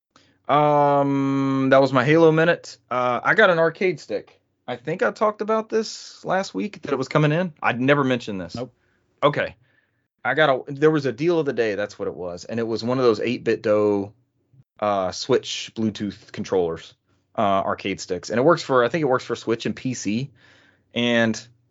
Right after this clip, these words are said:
Speaker 1: like you guys, I have everything. So it was like, do I wanna be confined to just those two? I'm sure there's a bunch of good things on Switch and P C, but, like, what if it's something older I wanted to try out or some Xbox compatibility or something like that?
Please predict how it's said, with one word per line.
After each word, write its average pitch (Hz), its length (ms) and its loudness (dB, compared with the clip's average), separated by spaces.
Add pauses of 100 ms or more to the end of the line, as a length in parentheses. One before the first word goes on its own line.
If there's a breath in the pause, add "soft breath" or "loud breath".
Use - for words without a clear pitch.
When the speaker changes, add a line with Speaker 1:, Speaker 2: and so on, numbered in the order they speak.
(120)
Speaker 1:
like 120 200 2
you 135 80 4
guys, 110 360 2
I 110 140 -2
have 110 300 -2
everything. 87 520 -10
So 98 240 -4
it - 20 -6
was 92 140 -10
like, 92 160 -4 (360)
do 113 80 -4
I 110 60 0
wanna 139 160 -2
be 135 120 0
confined 120 460 -2
to 98 60 -2
just 120 280 0
those 113 280 2
two? 110 360 0
I'm 98 80 -2
sure 135 220 2
there's 131 120 2
a 117 60 -2
bunch 113 200 -2
of 98 60 -8
good 110 120 -2
things 104 300 -4
on 98 140 -4
Switch 98 360 -6
and 95 200 -6
P 101 160 -8
C, 92 280 -6
but, 87 280 -4 (680 soft breath)
like, 107 160 -2
what 117 140 6
if 123 140 2
it's 110 100 -2
something 117 480 2
older 107 380 6
I - 20 8
wanted 107 300 0
to - 60 -18
try 101 340 -2
out 101 260 0
or 95 220 -4
some 101 160 -10
Xbox 107 420 -4
compatibility 95 760 -4
or 92 80 -4
something 95 280 -10
like 92 180 -8
that? 98 280 -2